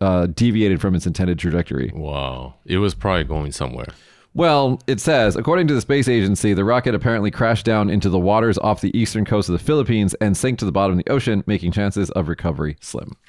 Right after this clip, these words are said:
Speaker 2: Oh, who's gonna clean that up?
Speaker 1: Um, I think it just stays there.
Speaker 2: Really?
Speaker 1: <laughs> Yeah.
Speaker 2: Wow, that's messed up.
Speaker 1: I think it just stays on the bottom of the ocean.
Speaker 2: Oh my God, with all the oils and stuff?
Speaker 1: Nah, it's, like, rocket fuel and, you know, whatever.
Speaker 2: Yeah, rock, dude.
Speaker 1: Well, it blew up, so it burned it all, right?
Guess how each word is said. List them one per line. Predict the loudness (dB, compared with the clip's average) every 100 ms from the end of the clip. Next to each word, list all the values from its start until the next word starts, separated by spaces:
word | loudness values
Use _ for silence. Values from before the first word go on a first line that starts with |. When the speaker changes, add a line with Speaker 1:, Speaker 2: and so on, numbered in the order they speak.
| -8
Speaker 2:
Oh, | -4 -2 -2 -2 -4 -6 -8
who's | -4 -4
gonna | -2 -4
clean | -6 -10 -8
that | -8 -8
up? | -10 -14 _ _ -2
Speaker 1:
Um, | 2 2 2 0 0 -2
I | -2
think | 0
it | 0
just | -2
stays | 0 2 2
there. | 0 -2 -4 -10 -20 -20 -6
Speaker 2:
Really? | -2 2 4 6 6 6 2 2
Speaker 1:
<laughs> |
Yeah. | 0 0
Speaker 2:
Wow, | 2 2
that's | 0 -4
messed | -10 -10 -10 -10 -2
up. | 2 2 0 -6 -6
Speaker 1:
I | -2
think | 0
it | 0
just | -2 0
stays | 0 2 0 -4 _ _ _
on | -2 0
the | 2
bottom | 2 2
of | 2
the | 2
ocean. | 2 2 0 0 -2 -4
Speaker 2:
Oh | -2
my | 0 0
God, | -2 -2
with | -2
all | -2 -2
the | -2
oils | 0 0 2 0
and | -2
stuff? | -4 -6 -6 -6
Speaker 1:
Nah, | -2 -2 0
it's, | -2 -2
like, | -2 0
rocket | 0 0 -2
fuel | 0 2 2
and, | 2 0 0
you | -2
know, | -2
whatever. | -2 -2 -2 -2
Speaker 2:
Yeah, | 0 2 0
rock, | -2 -4 -6 _
dude. | -8 -4 2
Speaker 1:
Well, | 2
it | 2
blew | 2 4 4
up, | 4 0
so | -2
it | -2
burned | 0 0
it | 0
all, | 0
right? | 0 -2